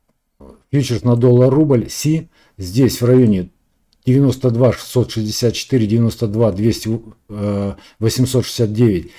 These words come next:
Я сделку закрыл, показывал вам точку входа. Здесь кто заработал со мной, поздравляю. Сейчас что здесь жду? Не стал я переносить через выходные, хотя запас прибыли есть,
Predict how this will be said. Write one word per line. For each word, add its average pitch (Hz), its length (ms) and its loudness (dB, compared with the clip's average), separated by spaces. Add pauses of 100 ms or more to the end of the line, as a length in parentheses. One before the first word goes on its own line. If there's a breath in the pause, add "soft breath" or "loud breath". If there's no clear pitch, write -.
(180 loud breath)
Я 113 240 2
сделку 101 420 0
закрыл, 135 420 0
показывал 131 600 0
вам 117 140 0
точку 113 320 -4
входа. 101 420 -4 (640 loud breath)
Здесь 98 640 -2
кто - 260 0
заработал 120 540 2
со 113 120 -4
мной, 110 160 2
поздравляю. 131 680 0
Сейчас 123 360 -4
что 110 460 0 (180)
здесь 92 360 -2
жду? 82 500 -2
Не 120 160 2
стал 123 260 0
я 101 80 2
переносить 110 500 -2
через 110 260 -4
выходные, 139 480 0
хотя 110 280 -4
запас 113 340 -2
прибыли 110 380 0
есть, 147 360 0